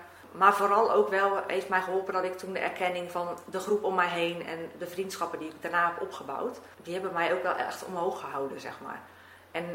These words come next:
nu ik wat ouder ben, denk ik, ik heb zo'n verleden achter me, ook met de eetstoornis. Ik we-, ik weet ook zeker dat Anke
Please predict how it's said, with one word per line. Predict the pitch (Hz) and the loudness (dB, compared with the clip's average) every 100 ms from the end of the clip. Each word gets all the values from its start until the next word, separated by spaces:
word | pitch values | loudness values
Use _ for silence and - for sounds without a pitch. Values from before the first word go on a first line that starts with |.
| - 165 | -10 -8
nu | 175 | -6
ik | 170 | -2
wat | 175 170 | -2 2
ouder | 170 190 208 | 6 8 6
ben, | 175 175 175 175 | 6 4 2 0
denk | 170 170 | -2 -4
ik, | - | -10
ik | 170 | -10
heb | 180 175 | -10 -10
zo'n | - - 208 202 | -6 0 0 0
verleden | 196 185 185 - | 0 4 6 4
achter | - 214 | 2 0
me, | 202 | 0
ook | 196 - - | 0 -4 -10
met | 156 185 | -10 -6
de | - | -2
eetstoornis. | 185 196 202 196 202 277 - - | -2 -2 -6 -4 -6 -8 -12 -18
Ik | 160 | -6
we-, | 156 | -4
ik | - 190 | -4 0
weet | 202 202 | 0 0
ook | - | -2
zeker | 202 202 | -2 -2
dat | 185 | 0
Anke | - 185 185 175 | 0 0 0 0